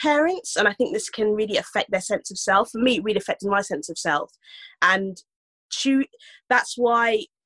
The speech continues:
it w-, it wasn't an easy journey, 'cause there's so many times I wanted to,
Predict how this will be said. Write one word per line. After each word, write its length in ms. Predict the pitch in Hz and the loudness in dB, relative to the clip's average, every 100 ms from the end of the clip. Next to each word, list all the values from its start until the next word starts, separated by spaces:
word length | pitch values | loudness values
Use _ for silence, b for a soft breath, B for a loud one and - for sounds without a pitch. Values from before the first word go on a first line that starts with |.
| _ _ - | _ _ -6
it 80 | 240 | -2
w-, 200 | 226 233 | 2 2
it 80 | |
wasn't 280 | 240 285 262 | 2 0 0
an 80 | 233 | -4
easy 240 | 240 226 | -4 -6
journey, 360 | 202 180 170 190 | -2 0 0 -4
'cause 180 | - 190 | -8 -10
there's 160 | 190 | -8
so 180 | - 240 | 0 0
many 160 | 233 220 | 0 -4
times 400 | 233 208 196 196 | -2 -2 -2 -4
I 120 | 196 | -4
wanted 340 | 190 196 196 185 - | -4 -6 -8 -12 -12
to, 380 | 196 180 175 | -10 -6 -8